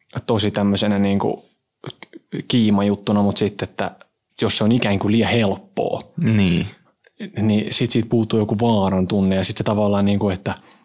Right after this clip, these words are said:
Speaker 1: hän tykkää siitä etukäteen tunnet suussa, että, että aha, no niin, tämmöstä.
Speaker 2: <laughs>
Speaker 1: Että tätä olisi kohta mahdollisuus saada ehkä jonnekin muuallekin.
Speaker 2: Niin.
Speaker 1: Tää oli mun mielestä mielenkiintoinen juttu, koska mä oon vaan tältä yhdeltä ihmiseltä tämmöisen asian kuullut.
Speaker 2: Joo.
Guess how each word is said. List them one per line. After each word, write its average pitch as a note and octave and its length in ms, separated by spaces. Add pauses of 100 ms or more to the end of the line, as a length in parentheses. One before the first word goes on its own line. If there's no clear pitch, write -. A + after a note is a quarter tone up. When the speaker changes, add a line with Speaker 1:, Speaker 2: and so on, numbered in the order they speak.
(100)
Speaker 1:
hän G#2+ 140
tykkää A2 300
siitä G2+ 220
etukäteen G2+ 600
tunnet G2 340
suussa, G#2 580
että, G#2 240
että - 180
aha, G#2 380
no A2 160
niin, A2+ 340 (400)
tämmöstä. E3+ 760
Speaker 2:
<laughs> D#3+ 60 (760)
Speaker 1:
Että G2 480
tätä G2+ 220
olisi F#2+ 140
kohta G2 240
mahdollisuus G2+ 380
saada A2 220
ehkä G#2 200
jonnekin A2+ 280
muuallekin. G2+ 600 (160)
Speaker 2:
Niin. G#2 420 (140)
Speaker 1:
Tää C#3+ 120
oli C#3 100
mun A2+ 140
mielestä G#2+ 200
mielenkiintoinen G#2+ 500
juttu, - 180 (720)
koska - 240
mä B2 100
oon B2 120
vaan B2+ 260 (180)
tältä B2 240
yhdeltä A#2+ 380
ihmiseltä G#2+ 460
tämmöisen G2+ 360
asian G#2 280
kuullut. - 540 (120)
Speaker 2:
Joo. F#2 240